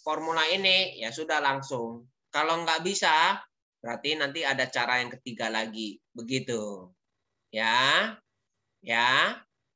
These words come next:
Ingat ya. Tadi yang sebelumnya kan,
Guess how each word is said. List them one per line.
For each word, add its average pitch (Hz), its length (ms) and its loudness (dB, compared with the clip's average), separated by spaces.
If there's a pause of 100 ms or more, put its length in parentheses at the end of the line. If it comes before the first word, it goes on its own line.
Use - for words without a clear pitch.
(480)
Ingat 143 160 0
ya. 151 480 2 (1120)
Tadi 180 480 0 (400)
yang 156 160 0
sebelumnya 165 560 2
kan, 202 240 0